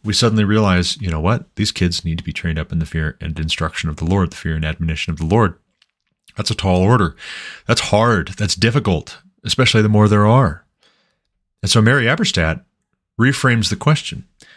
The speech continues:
You know, typically people assume you have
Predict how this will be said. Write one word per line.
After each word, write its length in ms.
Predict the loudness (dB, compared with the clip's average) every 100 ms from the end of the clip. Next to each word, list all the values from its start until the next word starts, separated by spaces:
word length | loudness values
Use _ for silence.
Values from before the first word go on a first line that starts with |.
| _ _ _ -2
You 60 |
know, 20 |
typically 420 | 2 2 0 0 2
people 300 | 2 0 0
assume 560 | 2 4 4 4 0 -6 _ _ _ _ _ _ _ _ _ _ _ _ _ _ _ _ _ _ _
you 200 | -4 -2
have 800 | 0 0 2 2 0 -2 -6 -12